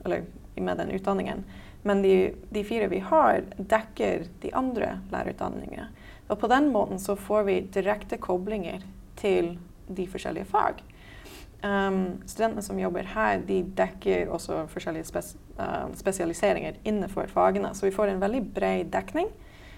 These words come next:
som da gjør at vi kan for eksempel, ho-, ho-, forrige som kommer fra barnehage-, barnehagelærerutdanning, som sa, "Vi trenger bibåt. Sånn skal det brukes i barnehagelærerutdanning." Eh, så hun så det behovet fordi hun går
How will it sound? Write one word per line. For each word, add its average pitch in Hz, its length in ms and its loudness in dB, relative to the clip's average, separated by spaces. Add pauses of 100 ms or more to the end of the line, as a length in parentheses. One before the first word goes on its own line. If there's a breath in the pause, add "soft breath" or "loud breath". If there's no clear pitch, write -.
(120)
som 196 500 6 (180)
da 214 220 10
gjør 196 440 6
at - 180 4
vi 190 100 4
kan 185 300 0
for 196 140 -6
eksempel, 180 640 2 (380)
ho-, - 200 -8
ho-, 196 220 -4
forrige 254 340 8
som 185 120 -2
kommer 175 200 -4
fra 180 160 0
barnehage-, 196 560 0 (180)
barnehagelærerutdanning, 208 960 -2
som 190 160 -4
sa, - 240 2 (340 loud breath)
"Vi 208 80 0
trenger 202 220 2
bibåt. - 400 -2 (760 soft breath)
Sånn 220 260 4
skal 156 160 2
det 165 120 0
brukes 175 540 0
i - 240 -4 (240)
barnehagelærerutdanning." - 1000 -6 (800 loud breath)
Eh, 175 360 2
så - 160 0
hun 214 120 0
så 220 300 8
det 175 160 6
behovet 175 420 4
fordi 175 380 2
hun 175 160 -2
går 175 320 4